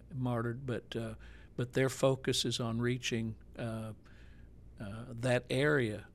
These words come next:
of the ten forty window, and, uh,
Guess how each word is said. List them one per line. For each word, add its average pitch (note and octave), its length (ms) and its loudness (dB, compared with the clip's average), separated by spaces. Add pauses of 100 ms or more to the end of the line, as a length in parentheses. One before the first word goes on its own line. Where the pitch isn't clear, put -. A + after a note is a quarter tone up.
(100)
of A#2 320 -4
the B2 80 -2
ten A#2+ 260 0
forty A#2 320 0
window, A2+ 480 0 (220)
and, A#2 480 -2 (320)
uh, A2 180 -6